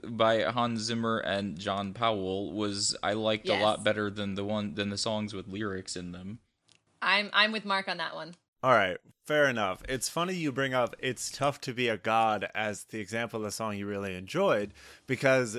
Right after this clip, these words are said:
Speaker 3: that is another very trippy song
Speaker 2: It is.
Speaker 3: where it starts out normal, but as the characters get drunker, like, it goes into this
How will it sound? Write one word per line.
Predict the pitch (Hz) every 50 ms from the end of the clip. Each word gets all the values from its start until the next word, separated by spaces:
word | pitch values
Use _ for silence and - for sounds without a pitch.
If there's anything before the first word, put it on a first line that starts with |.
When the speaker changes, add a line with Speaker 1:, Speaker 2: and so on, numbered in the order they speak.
| -
Speaker 3:
that | - 120 131 131 147 156
is | 160 156 143 117 143 -
another | 143 143 139 135 143 139 147 156 160 156 165 151
very | 139 117 104 95 110 127 135 143 143 143 147 143 139
trippy | 135 - - 156 139 127 - 113 82 90 -
song | - - 156 175 180 151 120 113 110 107 104 98
Speaker 2:
It | - - 226
is. | - 226 208 127
Speaker 3:
where | 139 156
it | 120 151 165 - -
starts | - - - - 175 190 220 208 - - 185
out | 185 185 175 156 135 - -
normal, | 127 123 135 175 220 240 220 170 127 113 104 101 101 101 - - - - - _
but | - 123 127 -
as | - 139 151 165 156 -
the | - 165 156
characters | - - 160 160 170 156 - - 151 143 120 -
get | - 135 139 131 107 120 123
drunker, | 107 101 120 139 160 185 175 - - 127 117 113 107 104 98 - - - - -
like, | - 117 131 131 131 131 107 - - -
it | 143 151 139 117 -
goes | 156 160 175 175 135
into | 147 143 127 - 147 147
this | 135 139 135 123 113 -